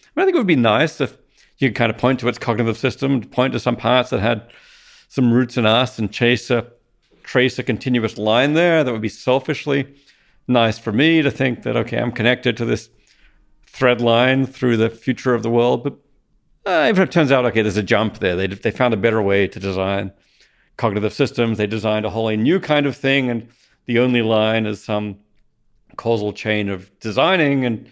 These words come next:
systems that design better systems. You know, is that so much worse?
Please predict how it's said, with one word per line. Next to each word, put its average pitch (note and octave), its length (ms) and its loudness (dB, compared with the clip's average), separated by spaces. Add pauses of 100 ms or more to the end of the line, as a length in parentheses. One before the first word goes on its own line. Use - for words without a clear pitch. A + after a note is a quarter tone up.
(240)
systems A2 420 0
that G#2 140 -4
design C3 420 2
better A#2+ 240 2
systems. C3 480 -4 (1000)
You G4 80 -6
know, - 60 -2
is C3+ 80 0
that D#3+ 120 2
so G3 140 0
much F#3 200 -2
worse? F3+ 420 0